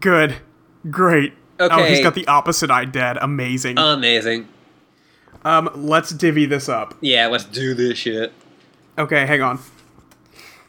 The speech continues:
Speaker 1: Uh,
Speaker 2: Um,
Speaker 1: who's in this one? I will take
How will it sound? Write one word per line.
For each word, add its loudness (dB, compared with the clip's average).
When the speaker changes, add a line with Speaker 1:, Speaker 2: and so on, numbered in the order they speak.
Speaker 1:
Uh, 4
Speaker 2:
Um, 2
Speaker 1:
who's 0
in -2
this -4
one? -6
I 0
will -2
take -6